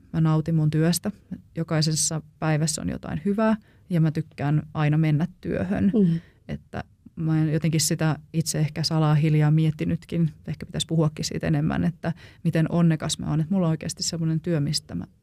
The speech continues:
Speaker 1: oikeasti tykkään, nautin, ja mä koen itse onnistumista siinä joka
Speaker 2: Mm.
Speaker 1: päivä, ja koen, että mä oon siinä itse niin kuin hyvä. Ja sen lisäksi on aina oppimista. Että aina
Speaker 2: Kyllä.
Speaker 1: tulee joku sellainen asia, minkä äärelle pitää vähän itsekin pysähtyä,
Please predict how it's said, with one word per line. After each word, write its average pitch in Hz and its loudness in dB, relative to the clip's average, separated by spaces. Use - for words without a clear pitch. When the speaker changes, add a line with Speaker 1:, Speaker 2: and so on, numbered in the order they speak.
Speaker 1:
oikeasti 156 -8
tykkään, 143 -6
nautin, 190 0
ja 208 0
mä 196 4
koen 185 2
itse 165 -4
onnistumista 156 -2
siinä 156 0
joka 208 2
Speaker 2:
Mm. 196 6
Speaker 1:
päivä, 180 0
ja 156 -2
koen, 151 0
että 156 -4
mä - -6
oon 101 -4
siinä - -4
itse - -4
niin - -2
kuin 180 -2
hyvä. 170 -2
Ja 180 -4
sen 233 4
lisäksi 202 2
on 202 0
aina 208 4
oppimista. - -2
Että - -4
aina 202 4
Speaker 2:
Kyllä. 170 2
Speaker 1:
tulee 165 4
joku 175 2
sellainen 151 0
asia, - -2
minkä 147 -2
äärelle 151 -2
pitää 156 -2
vähän 170 4
itsekin 175 -6
pysähtyä, 151 -2